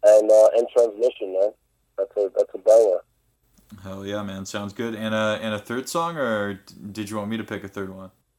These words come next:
Speaker 1: No, I'll leave it to you, man. What's your favorite song off the record?
Speaker 2: I don't know, man. It, it, it's a tough one. There, there's a couple. I, I really enjoy Public Enemy,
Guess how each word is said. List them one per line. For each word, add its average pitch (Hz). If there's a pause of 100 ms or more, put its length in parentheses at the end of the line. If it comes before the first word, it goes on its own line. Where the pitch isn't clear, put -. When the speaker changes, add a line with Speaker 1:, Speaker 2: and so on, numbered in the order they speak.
(200)
Speaker 1:
No, 208
I'll 196
leave 240
it 233
to 214
you, 220 (140)
man. 156
What's 165
your 202
favorite 147
song 127
off 117
the 131
record? 127 (1400)
Speaker 2:
I 139
don't 214
know, 220
man. 127
It, 123
it, 139 (240)
it's 156
a 165
tough 160
one. 110
There, 110
there's 135
a 147
couple. 139
I, 104
I 110
really 127
enjoy 127
Public 117
Enemy, 120